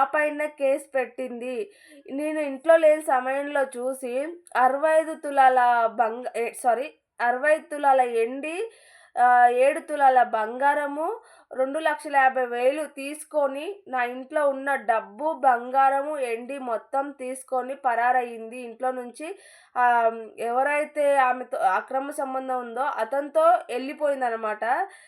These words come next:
వెళ్ళిపోయింది అని చెప్తున్నాడు. "నన్ను కాపాడండి, నాకు ప్రాణహాని ఉంది, నా భార్య నన్ను ఎప్పుడైనా చంపొచ్చు,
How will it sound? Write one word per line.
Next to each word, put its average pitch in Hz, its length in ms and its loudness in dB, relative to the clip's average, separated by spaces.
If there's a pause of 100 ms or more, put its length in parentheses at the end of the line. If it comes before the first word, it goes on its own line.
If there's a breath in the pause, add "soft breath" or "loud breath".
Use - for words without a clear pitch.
(180 loud breath)
వెళ్ళిపోయింది 277 760 0
అని 277 220 -2 (100)
చెప్తున్నాడు. 269 680 -4 (360)
"నన్ను 269 260 -2
కాపాడండి, 254 1000 0
నాకు 247 240 -6
ప్రాణహాని 277 840 -2
ఉంది, 247 440 -10 (400 soft breath)
నా 240 160 -2
భార్య 240 420 0
నన్ను 277 240 -2
ఎప్పుడైనా 269 460 -2
చంపొచ్చు, 254 800 -4